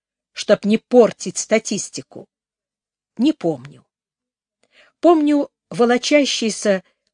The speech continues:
по лестничным ступенькам угол нашего домашнего сине-красного пледа. До того быстро и неуловимо небрежно несли тебя два санитара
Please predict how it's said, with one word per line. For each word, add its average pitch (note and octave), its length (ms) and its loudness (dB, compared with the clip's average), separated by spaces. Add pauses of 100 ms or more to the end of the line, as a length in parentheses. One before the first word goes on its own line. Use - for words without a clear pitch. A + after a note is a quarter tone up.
(120)
по G#3 120 4
лестничным A3+ 580 -2
ступенькам A3 800 -2 (580)
угол A#3 340 4
нашего G#3+ 420 -2
домашнего G#3+ 600 -2
сине-красного G#3 840 -4
пледа. G#3 600 -4 (800)
До F3+ 120 -4
того G3+ 280 0
быстро B3+ 540 0
и B3 80 2
неуловимо G#3+ 600 0
небрежно G#3 800 -2 (640)
несли A3+ 480 0
тебя B3 320 0
два G#3 240 0
санитара G3 800 -4